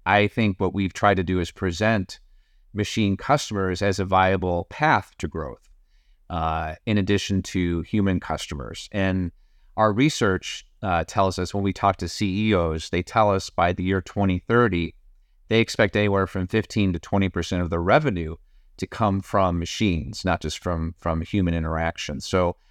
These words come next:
those, those types of things, Rob, tell us that this is a viable concept. And, uh, so far, when we've shared this with our large clients and even others, they say, "Yeah,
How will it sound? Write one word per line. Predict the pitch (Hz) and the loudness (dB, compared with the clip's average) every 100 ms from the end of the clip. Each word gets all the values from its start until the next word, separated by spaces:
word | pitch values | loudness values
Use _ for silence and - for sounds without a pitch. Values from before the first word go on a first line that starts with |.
| _ _ | _ _
those, | 135 175 - - | 0 0 -2 -2
those | 160 185 | 0 2
types | 180 175 - | 2 0 -2
of | 131 | -4
things, | 131 139 151 - | -2 -2 -6 -4
Rob, | 135 147 135 | 0 0 0
tell | - 139 143 | -2 0 0
us | - | -4
that | 117 - | -6 -2
this | 110 - | -2 -2
is | 104 | 0
a | 107 | 2
viable | 95 95 101 101 98 | 4 6 6 2 -2
concept. | - 95 104 127 135 - _ _ _ _ - | -2 -2 0 0 0 -4 _ _ _ _ -6
And, | 101 98 98 98 98 95 - | -2 0 0 -2 -4 -6 -6
uh, | 95 92 90 | -2 2 2
so | 92 123 | 0 -2
far, | - 131 120 110 | 2 6 6 4
when | 104 | 0
we've | 104 95 - | -2 -4 -10
shared | - 143 160 | 0 2 4
this | 101 92 - | 2 -2 0
with | 95 90 - | -2 -2 -2
our | 95 90 | 0 2
large | 90 87 87 - | 0 -2 -4 -4
clients | 95 90 87 - | 0 0 0 -2
and | |
even | 98 90 | -2 2
others, | 98 87 78 80 - | 2 2 -2 -4 -4
they | 87 | -4
say, | - | -2
"Yeah, | 87 92 87 | 0 2 0